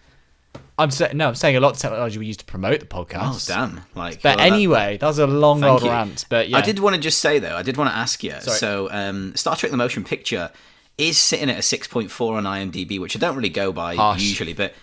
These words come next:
Speaker 2: tell me about that. So what's, what, is it, is it a good film? I asked you this the other day.
Speaker 1: Um,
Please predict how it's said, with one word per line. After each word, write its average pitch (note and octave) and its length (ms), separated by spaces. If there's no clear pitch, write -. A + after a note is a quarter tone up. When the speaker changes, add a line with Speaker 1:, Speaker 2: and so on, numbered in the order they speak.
Speaker 2:
tell G3+ 160
me G#3 60
about E3 180
that. D3 300
So C#3 100
what's, D3+ 280
what, C3 200
is D3 160
it, C#3 60
is D3+ 180
it D#3 60
a D#3 40
good D#3 160
film? G#2 340
I G#2 120
asked C#3 160
you B2+ 60
this A#2 100
the A#2 80
other G2+ 120
day. G#2 260
Speaker 1:
Um, D#3 440